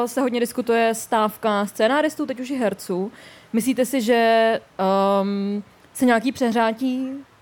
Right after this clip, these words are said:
toho průmyslu, který by se mohlo projevit prostě už jako takovouhle nějakou jako vzpourou vůči těm nepříjemným podmínkám, který v něm panujou,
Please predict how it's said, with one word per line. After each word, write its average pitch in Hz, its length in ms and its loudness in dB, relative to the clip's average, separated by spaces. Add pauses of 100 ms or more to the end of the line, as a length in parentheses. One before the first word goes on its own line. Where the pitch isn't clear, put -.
toho 262 160 2
průmyslu, 220 680 0
který 233 200 0
by 226 80 -2
se 262 100 -2
mohlo 240 200 2
projevit 233 400 0
prostě 247 460 -2 (440)
už 247 100 -6
jako 285 160 2
takovouhle 254 560 2
nějakou 240 360 2
jako 247 260 0
vzpourou 233 480 4
vůči 262 240 0 (520)
těm 240 180 4
nepříjemným 233 420 0
podmínkám, 233 440 0
který 226 280 -2
v - 20 0
něm 233 160 2
panujou, 214 600 0